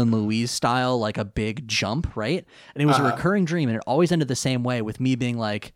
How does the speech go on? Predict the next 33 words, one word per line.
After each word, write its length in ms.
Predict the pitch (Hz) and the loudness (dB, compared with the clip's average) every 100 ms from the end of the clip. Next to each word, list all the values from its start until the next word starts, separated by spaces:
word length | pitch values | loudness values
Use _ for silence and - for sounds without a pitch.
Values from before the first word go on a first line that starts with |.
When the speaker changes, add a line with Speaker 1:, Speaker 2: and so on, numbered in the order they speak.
| _ - | _ 2
Speaker 1:
"I 120 | 415 | 4
can't 260 | - 131 - | 4 0 0
drive," 520 | 92 92 147 254 - 139 | -6 2 4 4 2 -2
and 100 | 147 | 4
then 80 | |
I 60 | 151 | 6
would 100 | 147 | 6
wake 180 | 147 - | 6 8
up. 160 | - | 8
<laughs> 80 | 480 480 719 480 - - - - - - - - - - - - - - - - - - - - - 277 262 254 - - - _ - - 254 277 285 294 262 - - | 10 8 4 -4 -8 -2 -2 -2 -6 -10 -10 -18 -12 -12 -8 -4 -4 -2 -6 -4 -8 -6 -6 -6 -4 -6 -6 -4 -4 -6 -10 _ -10 -6 -4 -2 -4 -6 -8 -12 -6
Uh, 360 | 170 165 147 139 | 0 2 2 0
and 100 | 147 | 0
now 140 | 156 | 2
I 120 | 139 | 2
can 280 | 135 156 131 | 2 2 2
drive, 300 | 120 104 95 | 2 0 0
and 80 | 113 | 2
now 140 | 104 104 | 4 4
it's 160 | - | 2
just 160 | - 135 | -6 -6
a 40 | |
full-on 360 | - 101 98 104 | -4 -2 0 0
nightmare. 460 | 104 - 107 110 - - - - - 233 160 135 - - _ _ _ - | -2 -4 -4 -6 -8 -20 -20 -20 -10 -8 -8 -10 -14 -18 _ _ _ -2
No, 120 | 151 135 | 4 6
I 100 | 135 | 6
actually, 240 | 139 143 | 6 4
I 80 | 135 | 2
don't 40 | 175 | 2
have 120 | 180 | 0
Speaker 2:
Wonderful. 20 | |
Speaker 1:
that 100 | 127 | -2
dream 160 | 110 110 | -2 -2
anymore. 300 | 107 104 | -2 -2